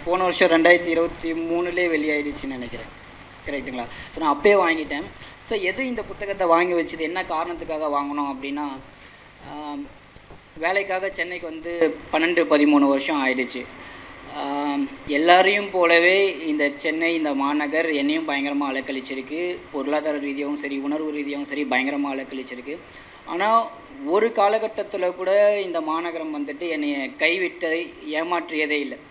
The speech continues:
எப்படியாவது முன்ன கொடுத்து, பின்ன கொடுத்து, எப்படியாவது தாங்கி பிடிச்சிட்டே இரு-,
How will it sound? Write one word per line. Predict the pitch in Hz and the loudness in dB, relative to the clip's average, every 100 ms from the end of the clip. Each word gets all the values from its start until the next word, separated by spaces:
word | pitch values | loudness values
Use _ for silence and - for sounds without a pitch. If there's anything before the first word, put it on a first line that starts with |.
| - - - - - | -20 -20 -20 -20 -6
எப்படியாவது | 143 151 185 202 202 | -6 2 4 4 2
முன்ன | 185 185 185 | -2 -4 -6
கொடுத்து, | 180 180 185 180 | -8 -8 -10 -8
பின்ன | 175 180 175 | -8 -6 -6
கொடுத்து, | 170 175 175 | -8 -10 -8
எப்படியாவது | 156 165 175 175 | -6 -2 0 -2
தாங்கி | 170 156 180 | -4 -4 -4
பிடிச்சிட்டே | 175 170 - 151 | -6 -10 -14 -10
இரு-, | 170 156 156 147 | -4 -4 -4 -8